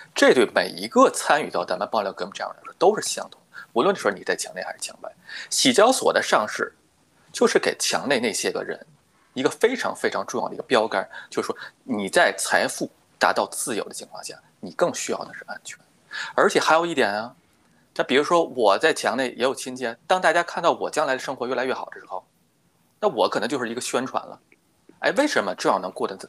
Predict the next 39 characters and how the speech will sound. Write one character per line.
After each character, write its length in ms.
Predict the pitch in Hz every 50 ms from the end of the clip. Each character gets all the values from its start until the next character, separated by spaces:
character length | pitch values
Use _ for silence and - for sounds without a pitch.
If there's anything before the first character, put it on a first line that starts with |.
| - - -
生 160 | - - -
活 80 | 107
得 60 | 104 95
这 100 | 120 92
么 120 | 95 98
好， 260 | - - - - - _ _ _ _ _ _ _ _ _ _ _ _ _ _ _ _ _ _ _ _ -
对 100 | - 170
吧？ 160 | 185 170 - - - _
能 100 | - 131
活 200 | - - 143 123
得 80 | 135 147 -
这 80 | - 175
么 80 | 127
的 80 | 110 -
安 240 | - - 156 165 165
全 180 | - - -
呢？ 200 | - - - - - _ _ _ _ _ - - - - - - _ -
那 180 | 254 277 254
就 140 | 139 123 107
是 240 | - 113 95 90 - -
你 100 | - 123
想 260 | 127 - - 80 85
要， 180 | 90 78 71 - - _
一 120 | 127 135 160
个 80 | 170
是 60 | 156
你 80 | - 107
的 100 | - -
财 300 | - - - - - -
富， 180 | - - 107 - - _ _ _ - - _
还 160 | - - -
有 80 | 92 104
一 20 |
个 60 | 107 -
是 80 | -
你 80 | - 85
的 80 | -
安 180 | - - 90 87 -
全。 180 | - - -